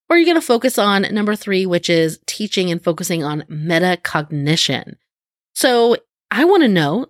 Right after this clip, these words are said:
and I want you to do me a big favor. For the holidays, my Christmas wish has only one thing on it, and that is for you to leave me a review or a rating on this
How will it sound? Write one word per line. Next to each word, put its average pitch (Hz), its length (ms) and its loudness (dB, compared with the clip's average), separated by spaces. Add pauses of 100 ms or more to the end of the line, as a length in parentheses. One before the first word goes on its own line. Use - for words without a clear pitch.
and 185 440 2 (220)
I 208 160 2
want 202 320 -2
you 190 100 -4
to 214 120 -4
do 190 120 -4
me 180 120 0
a 160 80 0
big 196 340 -2
favor. 160 440 -2
For 220 220 0
the 208 80 2
holidays, 214 640 0
my 185 640 0 (360)
Christmas 311 480 0
wish 214 460 0 (100)
has 202 220 0
only 196 260 0
one 175 380 0
thing 294 260 2
on 196 200 0
it, 196 160 -2
and 190 180 -2
that 202 140 0
is 208 160 -2
for - 140 -8
you 196 260 -4
to 277 140 -2
leave 220 280 -2
me 208 300 0 (400)
a 185 120 0
review 170 580 2
or 185 240 2
a 175 40 0
rating 185 460 0 (520)
on 202 440 2 (240)
this 180 260 0